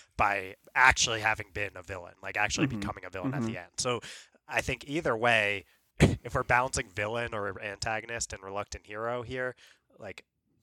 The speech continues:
Speaker 1: it's more like that's the transformation rather than that's what he always, he wasn't always both. So which do you prefer?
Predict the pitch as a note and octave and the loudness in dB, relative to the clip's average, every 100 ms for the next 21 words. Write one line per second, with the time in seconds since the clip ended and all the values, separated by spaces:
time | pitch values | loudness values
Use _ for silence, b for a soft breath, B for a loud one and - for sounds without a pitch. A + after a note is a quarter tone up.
0 | - A2+ C3 B2 A2+ F#2+ - B2 - A2+ | -14 -10 -4 0 0 0 2 2 2 0
1 | B2 G#2+ - F#2+ G#2 G#2+ - A2+ _ G#2+ | -4 -4 -6 -8 -4 -4 -4 -8 _ -6
2 | G2 F#2+ F2+ F#2+ - G2 F2 F2 - G2+ | -4 -6 -8 -8 -8 -12 -14 -8 -2 -2
3 | F#2+ G2 F#2+ A#2+ A#2+ A2 - G2+ F#2 F2+ | -2 -6 -6 -4 -2 -4 -4 -4 -4 -6
4 | - G#2 F2+ - - b b b b b | -10 -10 -10 -12 -10 b b b b b
5 | - A#2+ - - E3 C3+ - E3 G3 - | -6 -2 -2 -2 -2 -4 2 4 4 0